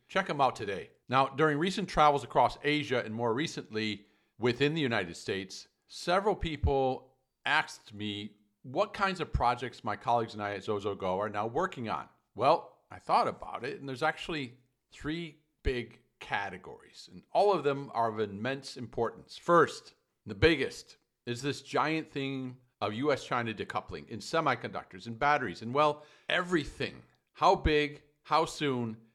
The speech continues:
and basically how risky. What are the options going forward for global automakers, suppliers, companies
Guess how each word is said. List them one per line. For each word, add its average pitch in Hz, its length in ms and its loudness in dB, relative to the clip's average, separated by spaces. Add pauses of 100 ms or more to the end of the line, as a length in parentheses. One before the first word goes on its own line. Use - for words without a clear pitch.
(200)
and 123 160 -6
basically 117 880 -4 (260)
how 147 120 4
risky. 127 400 -2
What 139 240 2
are 202 60 2
the 131 140 -2
options 131 380 0
going 120 320 -4
forward 110 520 0 (260)
for 131 120 -6
global 139 540 -2 (140)
automakers, 160 640 -2
suppliers, 131 600 -2
companies 110 640 -8